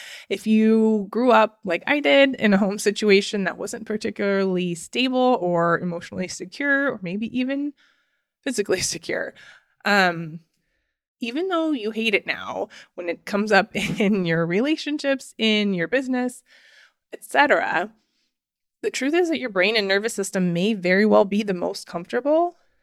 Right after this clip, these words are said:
with constant chaos or constant disappointment or constant stress or survival mode or whatever that is, scarcity, right? That's what it's used to,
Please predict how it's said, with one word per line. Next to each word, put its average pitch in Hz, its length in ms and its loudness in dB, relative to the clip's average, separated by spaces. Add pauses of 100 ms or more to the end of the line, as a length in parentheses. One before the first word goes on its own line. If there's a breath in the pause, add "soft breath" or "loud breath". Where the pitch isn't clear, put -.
(260)
with 190 260 0
constant - 380 -10
chaos - 420 -6
or 180 80 -12
constant 175 380 -6
disappointment 170 560 -8
or 190 60 -6
constant - 440 -8
stress - 420 -4
or 165 140 -4
survival 160 480 -2
mode 151 240 -6
or 180 140 -2
whatever 170 320 -2
that 123 160 -6
is, - 220 -12 (400 loud breath)
scarcity, - 680 -8 (140)
right? 180 280 2
That's 190 280 0
what 247 80 -6
it's - 220 -6
used 208 340 -10
to, 156 160 -6